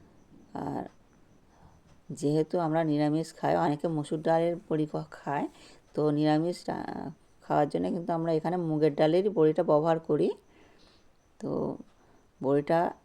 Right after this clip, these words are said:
একটু ভালো করে ভেজে নিলে খেতে খুব সুন্দর লাগে। তো এই দেখো, আমি একেবারে মচমচে করে,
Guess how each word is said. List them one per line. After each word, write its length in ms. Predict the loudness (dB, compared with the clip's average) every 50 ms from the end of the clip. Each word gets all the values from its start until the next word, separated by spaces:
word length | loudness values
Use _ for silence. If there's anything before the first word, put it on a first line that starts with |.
| -20 -14
একটু 200 | -4 -2 -2 -2
ভালো 280 | 0 2 2 2 4
করে 220 | 4 4 2 2 2
ভেজে 260 | 2 2 2 4 4
নিলে 380 | 2 0 0 0 -2 -2 -4 -6 -10 _ _ _ _ -12
খেতে 260 | -2 -2 -2 0 0
খুব 160 | 0 0 0 0
সুন্দর 340 | 0 -2 -2 0 0 0
লাগে। 380 | 0 0 0 0 0 -2 -2 -4 -4 -8 _ -20 -20 -20 -20 _ _
তো 120 | -4 -2 0
এই 120 | 0 0
দেখো, 360 | 2 2 2 2 0 -2 -2
আমি 280 | -2 0 0 0 0 0
একেবারে 400 | 0 0 0 0 2 2 2 2
মচমচে 520 | 0 0 0 0 0 0 -2 -2 -2 -2
করে, 240 | 0 2 2 2